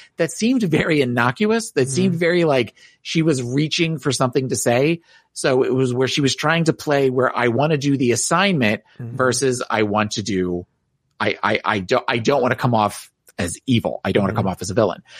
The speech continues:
Speaker 1: So, and when she did that initially, I was very like, "Why would you do that? You just completely just jinxed yourself 'cause you came
Speaker 2: Mm-hmm.
Speaker 1: off looking like an asshole." But then as the judges are talking about it and they realize she was the only one of the three that really did the quote unquote assignment,
Speaker 2: Mm-hmm.
Speaker 1: which was to trash the other two
Speaker 2: Mm-hmm.
Speaker 1: or defend herself and put down the other two.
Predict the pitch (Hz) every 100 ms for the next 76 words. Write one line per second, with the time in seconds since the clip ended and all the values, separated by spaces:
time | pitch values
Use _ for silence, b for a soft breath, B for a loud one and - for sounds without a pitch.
0 | B B B - 123 110 - 151 143 -
1 | - 135 156 143 151 123 175 185 160 139
2 | 143 214 147 123 110 - 147 143 131 139
3 | 139 113 101 - 101 104 127 151 113 101
4 | 104 87 120 160 117 87 - 95 120 -
5 | 113 - 165 107 98 101 151 156 - 113
6 | 101 - 107 131 123 135 107 104 104 101
7 | 131 190 190 92 - - B B B -
8 | 131 175 175 - 131 123 110 123 110 107
9 | 107 190 247 220 143 98 113 107 107 131
10 | 165 117 107 190 185 151 151 151 147 139
11 | 135 123 127 170 160 110 117 127 120 101
12 | 110 127 107 - 120 107 101 117 104 -
13 | - 147 196 160 98 139 131 120 123 123
14 | 135 123 - 127 120 - 143 127 - 127
15 | 120 107 98 - 175 101 95 110 123 113
16 | 117 127 120 139 135 120 117 143 139 -
17 | 92 131 120 104 104 95 95 - 160 101